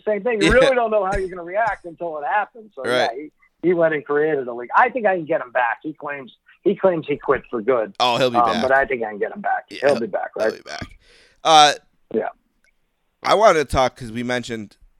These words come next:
Speaker 2: Simmons and those early days of the Jimmy Kimmel Show. I mean, I remember, I was
Speaker 1: Mm-hmm.
Speaker 2: in college at the time, and I remember watching, you guys would have the guest hosts. I remember, like, Snoop Dogg was a guest host that week, and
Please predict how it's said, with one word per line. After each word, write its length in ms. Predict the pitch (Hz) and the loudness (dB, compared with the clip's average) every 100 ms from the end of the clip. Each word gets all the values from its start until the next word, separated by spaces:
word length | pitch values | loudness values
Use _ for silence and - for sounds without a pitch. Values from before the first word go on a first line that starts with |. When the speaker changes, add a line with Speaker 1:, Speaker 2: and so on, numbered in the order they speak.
| _ | _
Speaker 2:
Simmons 480 | - 123 117 113 113 | -10 -8 -6 -8 -8
and 220 | 107 101 _ | -10 -12 _
those 240 | 123 120 - | -6 -6 -2
early 320 | 147 151 151 | 2 2 0
days 640 | 110 123 120 113 - - _ _ _ _ _ _ 117 | -2 -2 -2 -4 -8 -20 _ _ _ _ _ _ -4
of 160 | 120 | -2
the 60 | 117 | -6
Jimmy 260 | 113 120 | -8 -8
Kimmel 320 | 107 123 113 104 | -2 -2 -2 -6
Show. 420 | - 98 90 - _ | -6 -4 -6 -10 _
I 100 | 113 | -4
mean, 180 | 135 135 - | -2 -4 2
I 140 | 165 | 4
remember, 580 | 247 143 127 123 113 107 - | 4 0 -2 -2 -4 -2 -2
I 80 | |
was 120 | 165 156 | -2 -2
Speaker 1:
Mm-hmm. 80 | |
Speaker 2:
in 60 | 127 | -4
college 340 | 107 110 110 101 | 0 2 0 -4
at 80 | |
the 100 | 95 | -12
time, 320 | 90 95 92 85 _ _ _ _ _ _ _ _ _ | -14 -12 -12 -14 _ _ _ _ _ _ _ _ _
and 140 | - 139 | -8 0
I 140 | 226 | 2
remember 360 | 254 196 160 139 | 2 0 0 2
watching, 460 | 123 127 - 123 | 4 4 2 -6
you 120 | 139 | -6
guys 280 | 165 165 151 | 2 2 2
would 100 | 127 | 0
have 180 | 131 113 | 0 0
the 100 | 110 | -4
guest 380 | - 123 120 - | 0 0 0 -2
hosts. 480 | 127 127 - - - | -2 -2 -6 -14 -4
I 100 | 117 | 0
remember, 360 | 123 127 127 113 | 0 0 -2 -2
like, 180 | 104 - | -4 -8
Snoop 300 | - 135 123 | -10 -10 -2
Dogg 280 | 135 123 123 | 2 4 2
was 120 | 110 | -4
a 60 | 104 | -4
guest 340 | 107 107 - | -4 -4 -4
host 280 | 123 120 - | -4 -6 -4
that 220 | 117 113 | -2 -2
week, 320 | 117 123 113 | -2 -8 -6
and 240 | 104 95 | -8 -8